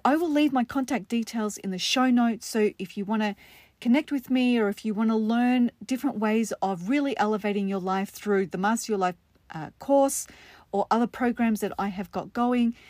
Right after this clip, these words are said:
then please send me an email. Let me know. You can check out my website. I will leave everything in the show notes for you. And as always, sending you much love, many blessings, and lots of strength.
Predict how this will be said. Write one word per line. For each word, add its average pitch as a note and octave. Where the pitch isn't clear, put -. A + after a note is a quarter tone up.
then G#3
please C#4
send A#3+
me G#3
an -
email. A3+
Let A#3+
me A#3
know. G#3+
You G#3
can G3+
check B3
out B3+
my G3
website. F#3
I F#3
will F#3
leave A3+
everything G3+
in F3
the D#3+
show D4+
notes C#4
for C4+
you. C4
And A3
as B3+
always, A#3
sending B3
you A#3
much A3+
love, G3
many A#3+
blessings, F#3+
and F#3
lots A3+
of B3+
strength. F3+